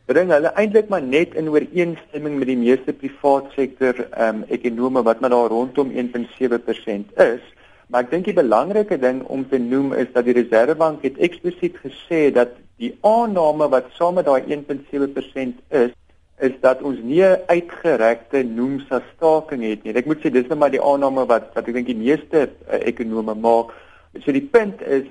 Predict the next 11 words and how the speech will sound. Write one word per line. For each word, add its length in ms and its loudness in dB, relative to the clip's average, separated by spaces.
die, 280 -2
die 280 -4
afwaartse 1000 0
druk 320 2
op 140 -4
daai 220 0
een 200 -6
punt 160 -4
sewe 180 -2
persent 460 -6
is 120 0